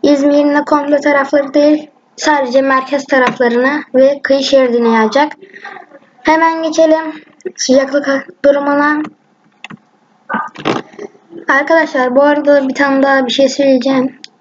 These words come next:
Dört yüz bir kişiye de çok teşekkür ediyorum. Ben yani bu kadar gideceğimizi kısa zamanda hiç, sizleri çok seviyorum. Beş yüze doğru gider, gideceğiz zaten. Neyse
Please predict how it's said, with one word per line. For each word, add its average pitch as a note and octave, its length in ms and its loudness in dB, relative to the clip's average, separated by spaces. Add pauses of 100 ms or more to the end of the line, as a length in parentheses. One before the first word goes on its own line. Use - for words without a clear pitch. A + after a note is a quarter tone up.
(360)
Dört D#4+ 380 0
yüz C4+ 300 0
bir D4+ 220 2
kişiye B3+ 460 0
de B3+ 180 2
çok C4 280 0
teşekkür C#4 400 -2
ediyorum. C#4+ 440 2 (680)
Ben C4 440 -2 (680)
yani A#3 220 4
bu B3 40 0
kadar C#4+ 300 0
gideceğimizi C4 600 0
kısa - 220 0
zamanda B3+ 460 0
hiç, C4 180 -4 (200)
sizleri C4 540 0
çok C#4+ 220 -2
seviyorum. C4 540 2 (640)
Beş D4 260 2
yüze C4 220 2
doğru C4 220 2
gider, C4 340 -2 (220)
gideceğiz B3+ 460 0
zaten. C4 500 0 (1900)
Neyse D4+ 640 0